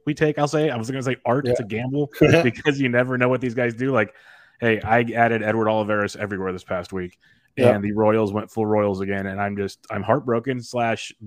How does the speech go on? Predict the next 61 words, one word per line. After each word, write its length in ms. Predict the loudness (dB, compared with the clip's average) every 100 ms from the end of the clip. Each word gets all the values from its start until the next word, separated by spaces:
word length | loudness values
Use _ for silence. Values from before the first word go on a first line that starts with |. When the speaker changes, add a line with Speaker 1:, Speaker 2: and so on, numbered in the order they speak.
| -2
Speaker 1:
I'm 80 | 0
actually 220 | 0 -2
more 160 | -2
angry 300 | -2 -4 -6 -12 -8
than 100 | -4
anything 460 | -4 -6 -10 -12 -12
because 340 | -6 -2 -2
it's, 100 | -4
it's 160 | -10 -8
ridiculous, 480 | -4 -4 -6 -16 -16
but 240 | -16 -16 _ _ _ _ _ _ _ _ _ -6
he 120 | -2
fit 160 | 0
my 100 | 2
team 220 | 0 -2 -4
needs, 280 | -6 -8 _
and 300 | -6 -2 -2
now 320 | 0 0 0 -2
he's 200 | -4 -6
going 200 | -6 -2
back 160 | -4
to 60 | -4
the 40 |
waiver 220 | -10 -10 -14
wire. 200 | -18 -8
So 220 | -2 0
it's 160 | 0
a 100 | 0
very 260 | 2 2 2
fickle 360 | 0 -2 -2 -2
thing 200 | 0 0
we 120 | 0
play. 360 | 2 2 2
It's 160 | 0 -4
fantasy 360 | -2 -2 -2 -2
baseball. 420 | -2 0 0 0
We 80 | 0
love 260 | 0 0
it, 160 | -2 -2
but 260 | -2 -2 -6 _ _ _ -10
you 120 | -2
gotta 260 | 2 2 2
remember 340 | 0 -2 -2
to 60 | -2
stay, 280 | -2 -2 0
there's, 200 | -2 -2
there's, 300 | -6 -8 _ _ _ _
stay 240 | -8 -6
focused 380 | 2 2 2 -4
on 80 | -4
what 100 | -4
your 220 | -4 -4
team 240 | -4 -6 -4
needs, 240 | -4 -6
not 220 | -8 -8
just, 220 | -8 -8
like, 160 | -10 -10
the 80 | -12
shiny 360 | -12 -12 -14
new 120 | -16 -18
toy. 220 | -20